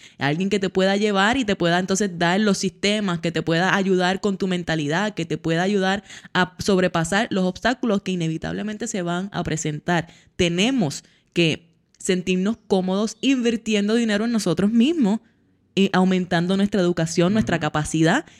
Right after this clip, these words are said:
Speaker 1: y tenemos que sentirnos cómodos invirtiendo en nuestro negocio, invirtiendo dinero en general, porque eso es lo que nos ayuda a generar riqueza y a generar un mejor estilo de vida para nosotros y para las demás personas.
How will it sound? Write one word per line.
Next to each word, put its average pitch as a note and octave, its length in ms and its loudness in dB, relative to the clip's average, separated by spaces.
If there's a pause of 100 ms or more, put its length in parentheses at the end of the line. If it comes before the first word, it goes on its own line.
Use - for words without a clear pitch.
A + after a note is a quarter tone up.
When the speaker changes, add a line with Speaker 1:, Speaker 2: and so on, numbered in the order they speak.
(140)
Speaker 1:
y A3+ 100 0
tenemos G3 360 2
que - 100 -2
sentirnos A3+ 440 -2
cómodos A#3 440 -4
invirtiendo G3+ 840 2
en G3 80 -2
nuestro E3 300 -4
negocio, A3+ 560 2
invirtiendo F3+ 520 -2
dinero C#4+ 300 -2
en D#4 80 -6
general, E3+ 840 -2 (360)
porque F3+ 340 2
eso E3+ 140 2
es A#3+ 100 0
lo A#3+ 160 0
que A3 80 -2
nos G3 220 -4
ayuda F3 400 0
a F#3+ 160 -2
generar D#3 480 -2
riqueza F3+ 440 -2
y B3+ 60 -2
a A#3 80 -2
generar E3 380 -2
un F#3 100 -4
mejor E3 220 -6
estilo F3 260 -6
de F3 60 -2
vida F3+ 180 -2
para F#3 180 -6
nosotros F#3 400 -8
y B3 40 -8
para F3 180 -10
las - 80 -8
demás C3+ 220 -10
personas. E3+ 420 -6